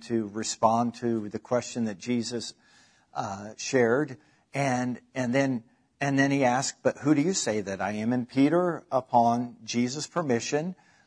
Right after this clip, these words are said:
because he asked a question, said, "Well, I believe you're the Christ, the Son of the living God." And then he commended Peter and said, you know,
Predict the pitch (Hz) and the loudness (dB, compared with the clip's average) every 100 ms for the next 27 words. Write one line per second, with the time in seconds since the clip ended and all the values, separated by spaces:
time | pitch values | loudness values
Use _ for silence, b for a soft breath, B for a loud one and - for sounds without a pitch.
0 | b - 120 123 113 123 120 - 185 - | b -6 -2 0 2 4 2 2 -4 2
1 | 117 - 131 120 123 110 113 107 92 - | 0 0 -8 -2 0 2 2 0 -2 -6
2 | 101 120 135 127 113 120 113 - 135 151 | -4 -2 -2 -2 -2 -2 -4 -4 -4 -4
3 | - 110 - 110 107 107 107 113 110 107 | -8 -8 -4 -4 -4 -4 -4 -2 -2 2
4 | 131 120 107 110 147 143 135 - 117 135 | 2 2 -2 -2 -2 -2 -6 -6 -4 0
5 | 151 202 165 117 113 104 110 107 104 - | 0 0 0 -2 -2 -2 -2 -6 -6 -6
6 | 104 98 117 101 98 | -6 -4 -4 -4 -8